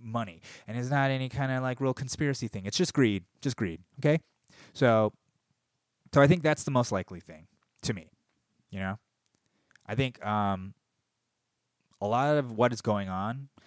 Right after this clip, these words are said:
is completely probable, possible, and has been warned about by scientists, um, without needing a conspiracy. You know what I mean? I don't think you need, uh, a le-, the level of competence that is necessary to pull off a conspiracy, because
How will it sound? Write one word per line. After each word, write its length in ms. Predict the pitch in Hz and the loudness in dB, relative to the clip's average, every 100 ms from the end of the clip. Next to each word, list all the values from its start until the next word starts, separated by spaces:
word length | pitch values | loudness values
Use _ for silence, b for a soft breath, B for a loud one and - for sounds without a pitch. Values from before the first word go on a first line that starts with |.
| B B | B B
is 80 | - | -12
completely 400 | 117 143 147 143 | -6 -6 -4 -6
probable, 800 | - 131 135 123 95 90 95 - _ _ _ _ _ _ - | -6 -4 -2 -2 -4 -8 -10 -14 _ _ _ _ _ _ -8
possible, 680 | 113 131 110 90 87 95 - - | -2 -2 -2 -10 -12 -14 -18 -10
and 140 | 147 | -2
has 200 | 165 165 | 0 0
been 260 | 147 143 123 | 0 -2 0
warned 320 | 143 208 208 | 2 2 2
about 340 | 107 85 101 | 0 -4 -8
by 100 | 95 | -8
scientists, 720 | 98 135 160 165 104 120 - - B B B | -6 -4 -4 -4 -4 -4 -8 -18 B B B
um, 140 | 110 120 | -6 -4
without 280 | 143 180 - | -2 -2 -2
needing 280 | 135 156 139 | -4 -4 -6
a 40 | |
conspiracy. 760 | - 113 - 147 135 - - - _ _ | -8 -16 -10 -10 -10 -14 -16 -20 _ _
You 100 | 113 | -10
know 60 | 120 | -6
what 60 | |
I 40 | 139 | -6
mean? 80 | 143 _ | -8 _
I 20 | |
don't 120 | 151 | -6
think 120 | 151 135 | -4 -4
you 80 | |
need, 540 | 117 117 156 170 139 - - | -6 -4 -2 0 -2 -12 -20
uh, 60 | 101 90 80 | -16 -14 -12
a 60 | 120 | -6
le-, 160 | 123 | -4
the 180 | 123 117 | 0 0
level 260 | 120 135 135 | 2 2 2
of 120 | - | -2
competence 840 | - 139 135 131 117 87 82 - b b | -6 -6 -4 -4 -6 -8 -14 -14 b b
that 100 | 104 | -14
is 100 | 104 | -8
necessary 280 | 107 110 110 | -6 -4 -4
to 80 | 92 | -6
pull 200 | - 110 | -6 -4
off 160 | 101 - | -4 -8
a 40 | |
conspiracy, 640 | 95 - 107 101 - 85 - B B - | -12 -6 -2 0 -2 -12 -16 B B -12
because 440 | 98 113 98 | -2 0 0